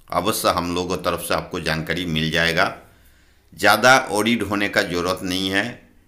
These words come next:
इधर उधर भागने का ज़रूरत नहीं है। साथ में रहिए,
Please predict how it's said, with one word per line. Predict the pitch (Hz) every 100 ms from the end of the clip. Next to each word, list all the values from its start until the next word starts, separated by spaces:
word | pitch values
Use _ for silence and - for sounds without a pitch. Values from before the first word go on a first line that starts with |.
| -
इधर | 87 85 104
उधर | 98 104
भागने | 90 87 90 90
का | 87 92
ज़रूरत | 85 85 87
नहीं | 90 90
है। | 92 101 - - _ -
साथ | - 98 - 113
में | 113
रहिए, | 107 98 107 117 120 -